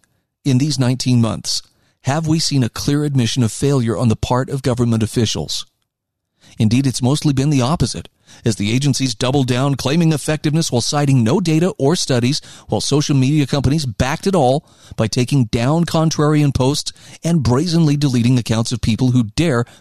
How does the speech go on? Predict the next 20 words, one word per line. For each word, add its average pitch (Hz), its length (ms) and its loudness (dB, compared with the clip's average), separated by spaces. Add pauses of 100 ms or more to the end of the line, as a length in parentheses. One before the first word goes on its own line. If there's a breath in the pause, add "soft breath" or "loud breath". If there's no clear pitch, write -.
cite 120 440 -4 (160)
dissenting 113 440 0
science. 127 600 -4 (1600 soft breath)
The - 80 -2
vaccine 160 500 0
was 123 140 2
the 117 80 -2
biggest 139 320 -2
gamble 143 320 0
of 113 120 0
all, 127 360 -2 (380)
simply 175 280 0
because 135 260 0
the 123 60 -4
program 127 400 0
was 117 140 2
so 208 320 -2
expensive, 180 540 -2 (220 loud breath)
so 208 280 -2
personal, 175 580 -2